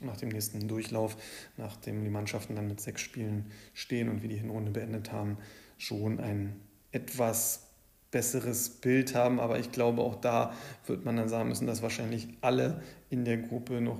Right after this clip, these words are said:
überall landen können. Ja, da jetzt erstmal Pause ist, äh, gibt es, äh, diese Woche dann auch keine weiteren Ausblick.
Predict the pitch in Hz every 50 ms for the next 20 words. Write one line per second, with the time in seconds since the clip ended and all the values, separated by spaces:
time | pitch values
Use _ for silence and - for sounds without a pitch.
0 | - - - 165 147 143 139 - - 127 127 120 117 110 113 117 110 110 113 -
1 | - - - - - - - - - - - - - - - - - - - -
2 | - - - - 139 120 123 117 - - - - - - - - - _ _ _
3 | _ - - - _ - - - - - - - - - 147 147 135 131 127 135
4 | 127 131 135 131 131 127 - - 139 131 - - 135 123 - - - - 139 147
5 | 143 147 147 - - 143 139 131 - - - - - 143 135 123 120 120 117 139
6 | 156 147 127 123 117 104 - - - - - - 127 117 117 - - - 127 127
7 | 120 113 113 110 110 113 117 113 117 113 113 113 - - 123 120 120 117 117 120
8 | 127 - - - - 120 117 117 117 117 113 113 117 120 120 120 - 127 117 120
9 | 120 117 117 117 117 117 117 - - - - - - - _ - 127 139 147 147
10 | - - 135 139 143 139 139 -